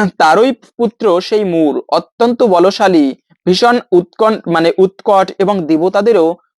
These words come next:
ভয় উৎপাদনকারী। সে চন্দ্রাবতী নামে এক পুরীতে বাস করে। স্বর্গ থেকে আমাদের বিতাড়িত করে তার স্বজাতি কাউকে রাজা, কাউকে অন্যান্য দিকপাল রূপে প্রতিষ্ঠিত করে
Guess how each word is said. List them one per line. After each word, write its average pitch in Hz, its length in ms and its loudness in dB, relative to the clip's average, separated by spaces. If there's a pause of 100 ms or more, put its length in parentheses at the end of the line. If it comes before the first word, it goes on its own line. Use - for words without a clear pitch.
(180)
ভয় 170 260 2
উৎপাদনকারী। 156 880 -2 (460)
সে 254 220 0
চন্দ্রাবতী 190 1000 0 (280)
নামে 170 400 0
এক 208 440 2
পুরীতে 185 440 0
বাস 151 380 -2
করে। 123 340 -6 (260)
স্বর্গ 175 580 0
থেকে 185 460 -2 (260)
আমাদের 220 360 0
বিতাড়িত 190 560 2
করে 196 400 0 (300)
তার 185 180 2
স্বজাতি 175 640 -2
কাউকে 233 340 0
রাজা, 185 380 2
কাউকে 185 540 0 (300)
অন্যান্য 226 640 0
দিকপাল 196 560 2
রূপে 202 340 0
প্রতিষ্ঠিত 208 640 -6
করে 143 360 -2